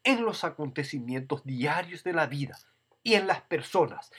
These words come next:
especialmente en los pobres. Esta misa de Pascua es un encuentro con Jesús resucitado.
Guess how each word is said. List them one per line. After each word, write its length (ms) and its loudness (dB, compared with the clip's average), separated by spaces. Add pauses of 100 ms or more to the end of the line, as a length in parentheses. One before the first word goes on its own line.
(120)
especialmente 1800 2 (320)
en 180 2
los 200 0
pobres. 600 -6 (1120)
Esta 280 10
misa 360 0
de 140 2
Pascua 580 0 (460)
es 240 6
un 120 0
encuentro 540 0
con 180 -2
Jesús 360 -4
resucitado. 1040 -4